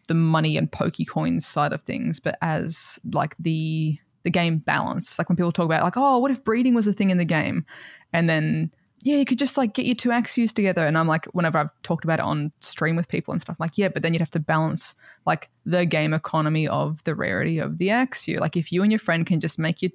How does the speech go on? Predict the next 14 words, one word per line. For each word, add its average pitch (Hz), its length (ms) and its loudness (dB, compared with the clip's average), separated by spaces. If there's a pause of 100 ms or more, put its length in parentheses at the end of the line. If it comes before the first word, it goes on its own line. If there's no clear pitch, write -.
(100)
your - 140 -2
Axew 196 420 0
kiss - 320 -2
on 220 120 4
the 247 60 4
mouth 208 460 2
and 160 140 2
then 156 260 2
you 170 60 0
get 175 100 2
an 240 100 4
egg, - 360 -2 (800)
like, 175 240 2 (160)
then 160 420 2